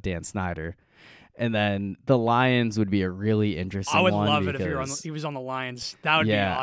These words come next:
Speaker 2: awesome.
Speaker 1: I, I think that would make them legitimate Super Bowl contenders because I don't
Speaker 2: Uh,
Speaker 1: know that, I think they're playoff contenders with Jared Goff, but Lamar Jackson as a quarterback of the Lions, that's a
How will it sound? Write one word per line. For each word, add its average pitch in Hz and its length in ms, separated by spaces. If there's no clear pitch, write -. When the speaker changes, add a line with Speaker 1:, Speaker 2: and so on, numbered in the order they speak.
Speaker 2:
awesome. 107 140
Speaker 1:
I, 139 120
I 131 40
think 139 220
that 113 180
would 110 100
make 101 200
them 95 180
legitimate 92 460
Super 90 260
Bowl 82 120
contenders 82 520
because 95 240
I 104 140
don't 143 120
Speaker 2:
Uh, 156 60
Speaker 1:
know 135 120
that, 135 200
I 127 160
think 160 160
they're - 100
playoff 127 380
contenders 147 480
with 147 100
Jared 135 260
Goff, 131 340
but 98 240
Lamar 110 320
Jackson 110 640
as 95 180
a 98 60
quarterback 98 480
of 95 40
the 87 100
Lions, 101 540
that's 120 300
a 95 200